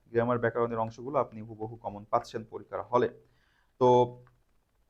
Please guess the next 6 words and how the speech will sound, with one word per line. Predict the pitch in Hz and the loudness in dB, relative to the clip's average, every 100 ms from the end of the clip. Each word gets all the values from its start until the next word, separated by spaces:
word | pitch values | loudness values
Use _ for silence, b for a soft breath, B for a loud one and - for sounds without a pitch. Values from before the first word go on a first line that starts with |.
| _ | _
আজকে | 127 127 - 165 170 - | -2 -2 0 2 2 0
লাইভটা | 127 127 139 175 | 6 8 8 4
এখানে | 156 160 | 2 0
শেষ | 170 175 170 | -2 -4 -4
করতে | 165 165 | -8 -2
যাচ্ছি, | 160 156 - 180 | -2 -2 -2 -2